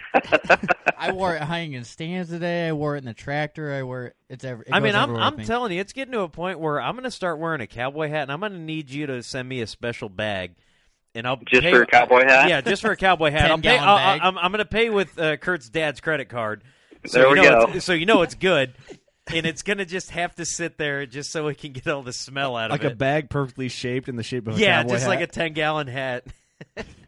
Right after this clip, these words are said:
Speaker 4: <laughs> Dan, do you regret coming on our podcast yet? <laughs>
Speaker 3: You guys are a riot. This is great.
Speaker 4: Well,
Speaker 2: No, we, we, we've heard worse, but thank you. <laughs>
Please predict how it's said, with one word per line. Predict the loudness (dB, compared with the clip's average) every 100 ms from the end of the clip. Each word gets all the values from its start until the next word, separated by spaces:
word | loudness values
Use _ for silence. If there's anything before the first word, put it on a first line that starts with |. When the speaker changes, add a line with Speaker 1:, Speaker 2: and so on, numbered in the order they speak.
| _ -8 -8 -8 _ _ -6 -6 -18 _ _ -8
Speaker 4:
<laughs> | -6 -4 -2
Dan, | 0 0
do | 0
you | 0
regret | 0 0 0
coming | -2 -2
on | -2
our | -2
podcast | -2 -4 -4 -4 -6 -6
yet? | -6 -6 -6 -4
<laughs> | -4 -4 -8 -20 -6
Speaker 3:
You | 2 6
guys | 8 8 8
are | 8
a | 8
riot. | 8 8 8 4 -2 -12 -14
This | -2 0 2
is | -2 2
great. | 4 4 4 -4 -20 -18 -20 -20 _
Speaker 4:
Well, | -12 -4 0 0
Speaker 2:
No, | 0
we, | -4
we, | -6 -8 -10
we've | -8 -8
heard | -6 -6
worse, | -4 -4 -4 -8
but | -10 -10 -8
thank | -10 -8
you. | -10 -10 -8
<laughs> | -8